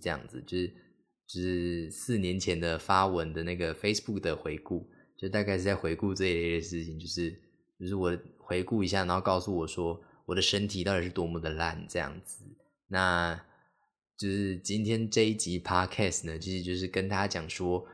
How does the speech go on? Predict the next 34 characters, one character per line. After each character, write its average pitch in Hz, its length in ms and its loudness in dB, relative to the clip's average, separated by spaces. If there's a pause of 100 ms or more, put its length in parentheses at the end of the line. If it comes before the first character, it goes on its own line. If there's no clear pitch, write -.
(140)
我 85 140 -6
为 110 120 4
什 98 160 0
么 80 320 -4 (280)
不 101 100 0
见 107 400 2
了 87 100 0
这 98 160 -2
么 98 120 2 (120)
久， 80 460 0
好 - 140 -4
像 104 180 0
三 104 240 0
个 104 60 0
礼 82 160 -4
拜 85 240 2
了 71 100 -2
吧， - 380 -6
应 104 60 -4
该 117 100 0
有 87 180 0
两 80 240 -2
三 98 180 -2
个 104 80 0
礼 80 100 -4
拜 87 220 -2
吧 - 120 -4
至 90 200 -6
少。 - 300 -6 (320)
然 80 160 -2
后 101 100 4
我 95 60 2
就 90 140 0
是 92 400 -2